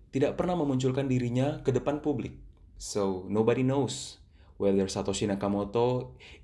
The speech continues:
is a girl or a boy, atau apakah dia sendiri, atau apakah dia satu grup, atau mungkin dia gabungan dari beberapa company besar. Nobody knows. Yang pasti, pada tahun dua ribu sembilan, sebuah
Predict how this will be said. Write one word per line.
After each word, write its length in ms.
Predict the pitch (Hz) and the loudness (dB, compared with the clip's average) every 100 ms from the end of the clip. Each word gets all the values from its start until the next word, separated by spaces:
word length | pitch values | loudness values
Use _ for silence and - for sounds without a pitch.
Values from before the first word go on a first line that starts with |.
| 113 | -4
is 160 | - | -2
a 0 | |
girl 400 | 101 113 127 151 - | 4 6 6 2 0
or 160 | 107 101 | 0 2
a 0 | |
boy, 480 | 107 107 156 208 - - - - - - - - | 2 2 2 -4 -8 -20 -20 -20 -20 -20 -20 -20
atau 240 | - - 104 | -14 -12 -10
apakah 240 | 110 107 | -6 0
dia 160 | 110 110 | 2 2
sendiri, 720 | 110 107 107 107 120 190 214 - - | 2 2 2 2 2 0 -2 -10 -18
atau 240 | - 107 | -12 -10
apakah 160 | 127 110 | -6 -2
dia 160 | 110 | 0
satu 240 | 110 107 110 | -2 -4 -4
grup, 320 | 117 185 - - - - - - - - - | 0 0 -2 -16 -20 -20 -20 -20 -20 -16 -8
atau 160 | 123 | -2
mungkin 400 | 127 139 135 156 | 0 0 0 0
dia 320 | 151 156 160 160 | 2 2 2 4
gabungan 400 | 139 131 143 160 | 6 6 4 2
dari 160 | 151 135 | 4 4
beberapa 320 | 120 113 120 | 2 0 0
company 480 | 120 120 120 117 120 | 0 -2 -2 -2 -2
besar. 320 | 120 - 92 - - - - - - - - | -2 -4 -6 -10 -18 -20 -20 -20 -20 -20 -10
Nobody 320 | 110 98 98 | -2 0 2
knows. 640 | 98 113 90 - - - - - _ _ - - - - - - - - - - | 4 2 2 -4 -12 -14 -18 -20 _ _ -20 -20 -20 -20 -20 -20 -20 -20 -16 -6
Yang 140 | 101 | 0
pasti, 420 | 110 131 - 107 95 - - - - - - | 2 2 0 -6 -6 -10 -18 -20 -20 -20 -12
pada 160 | 104 101 | -2 0
tahun 320 | 101 113 180 | 2 4 6
dua 160 | 143 120 | 6 6
ribu 80 | 110 | 4
sembilan, 560 | 110 110 120 90 92 - - _ | 0 0 2 0 -6 -12 -20 _
sebuah 800 | 110 - 123 117 127 156 180 - | -4 -2 -2 0 2 2 0 -6